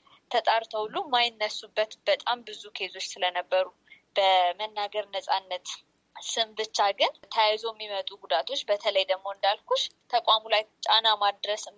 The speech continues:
ማድረግ የማይችሉ የተለያዩ ሀገራት የመጉዳት ፕሮባቢሊቲው በጣም ከፍተኛ ነው። ከዚህም በፊት ሜታ ሲከሰስባቸው የነበሩት ኬዞች ማሳያ ናቸው። እነዛ ኬዞች ላይ ያልኩሽ የማይናማርም ኬዝ የኢትዮጵያም የሰሜኑ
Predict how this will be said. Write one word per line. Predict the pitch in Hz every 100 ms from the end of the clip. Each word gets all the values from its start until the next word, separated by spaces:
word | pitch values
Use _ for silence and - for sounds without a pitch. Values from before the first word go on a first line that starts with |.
| 190
ማድረግ | 202 208 208 202
የማይችሉ | 202 196 202 220 208
የተለያዩ | 214 214 185 180 185 208
ሀገራት | 202 196 202 226 339 - - - _ 311
የመጉዳት | 220 208 202 196 -
ፕሮባቢሊቲው | - 196 196 196 240 - 508
በጣም | - - - 415 523
ከፍተኛ | 285 - - - - -
ነው። | - _ _ - 202 202
ከዚህም | - 226 240 220
በፊት | 220 240 - - _ _ 202 202
ሜታ | 214 247 240 220
ሲከሰስባቸው | - - 220 233 214 - _ - 214 196 -
የነበሩት | 196 190 196 196 208 -
ኬዞች | 226 202 202
ማሳያ | 220 196 185 185 -
ናቸው። | - - 202
እነዛ | 190 208 208 240
ኬዞች | - 240 240 269 311
ላይ | 440 - - - - - 196 190
ያልኩሽ | 190 190 - -
የማይናማርም | 196 185 196 196 196 202 196 208 -
ኬዝ | 202 240
የኢትዮጵያም | 254 240 190 - 196 196
የሰሜኑ | - 202 185